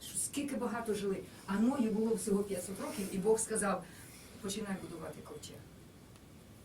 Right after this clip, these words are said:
Пояснив, чому. Цілі сто років Ной, Ной будував ковчег, і коли йому стало шістсот років, на землю прийшов потоп,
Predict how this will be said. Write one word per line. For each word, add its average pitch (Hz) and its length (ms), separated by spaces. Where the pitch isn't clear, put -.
Пояснив, 143 420
чому. 170 260
Цілі 202 240
сто - 200
років 165 340
Ной, 147 420
Ной 156 140
будував 147 380
ковчег, - 360
і 170 60
коли 165 200
йому 147 140
стало - 300
шістсот - 440
років, 220 300
на 156 120
землю 185 380
прийшов 180 340
потоп, 214 680